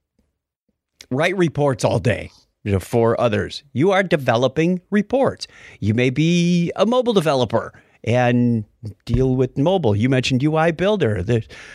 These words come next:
there's, there's a lot of specialization that can happen, integrations. Uh, you know, Service Portal obviously falls in there with,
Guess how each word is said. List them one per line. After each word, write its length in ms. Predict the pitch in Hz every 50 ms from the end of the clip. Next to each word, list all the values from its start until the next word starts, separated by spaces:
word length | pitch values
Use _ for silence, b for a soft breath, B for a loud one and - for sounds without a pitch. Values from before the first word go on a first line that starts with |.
| B B B
there's, 280 | - 170 185 175 151 -
there's 180 | - 185 170 160
a 60 | 170
lot 280 | 160 160 165 190 214 220
of 220 | 214 202 160 135
specialization 960 | - - - - - 160 175 - 185 170 156 131 110 123 123 139 135 - 151
that 120 | 147 147 -
can 120 | 156 143
happen, 320 | 143 151 160 160 - 147 - -
integrations. 880 | 131 143 147 127 127 131 135 139 135 - - 139 139 135 135 135 - B B B B B B B B B -
Uh, 300 | - 101 98 92 92 90 82 78 - _ _ _ _
you 80 | 175 139
know, 60 | 123
Service 280 | - - 156 135 139
Portal 300 | 135 - 156 135 127 127
obviously 360 | 123 117 117 123 120 - 135 117
falls 360 | - 147 131 131 143 123 120
in 160 | 147 139 131
there 320 | 127 131 135 135 139 143
with, 380 | 135 117 107 113 110 - -